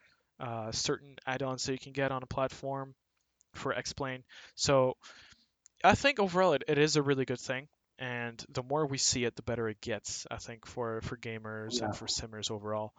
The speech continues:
Speaker 1: And then imagine you're up to the point where, and I can't remember the name, but, like, for example, in Kerbal Space Program, um, there is this software that allows you, it, it is a repository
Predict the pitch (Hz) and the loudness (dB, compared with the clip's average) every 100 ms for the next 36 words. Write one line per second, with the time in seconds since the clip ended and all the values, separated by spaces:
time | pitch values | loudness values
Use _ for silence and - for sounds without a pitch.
0 | - - - - _ 139 127 139 147 160 | -20 -20 -20 -20 _ -6 -4 -2 2 2
1 | 147 147 135 135 - 139 127 - 135 127 | 2 -2 2 0 2 0 0 0 0 0
2 | 123 - 127 123 120 117 113 - _ _ | -2 -4 -4 -2 0 -2 -6 -12 _ _
3 | _ _ - 131 123 - - 180 151 135 | _ _ -10 -10 -8 -8 -6 -4 -4 -4
4 | 120 113 113 110 113 123 123 - - 147 | -6 -6 -8 -6 -6 -4 -6 -8 -8 -6
5 | 156 151 160 156 156 - 139 139 139 185 | -4 -2 0 2 0 -2 -10 -14 -4 0
6 | 175 147 147 139 - 147 139 127 123 120 | 2 0 0 0 0 0 0 -2 -2 -8
7 | 127 _ _ _ _ 131 120 120 117 117 | -14 _ _ _ _ -4 -2 -2 -2 -6
8 | 113 120 - 135 139 131 131 127 - 131 | -12 -20 -10 0 2 4 2 0 0 2
9 | - 151 139 - 135 120 113 - _ _ | 4 4 2 0 -2 0 -2 -6 _ _
10 | 131 123 135 139 127 131 123 - 110 - | -4 2 4 6 4 0 -2 -4 -8 -4
11 | 165 - - 165 185 160 143 151 147 135 | -4 -2 2 4 6 6 6 4 2 -2
12 | - 139 123 113 | 0 0 0 -2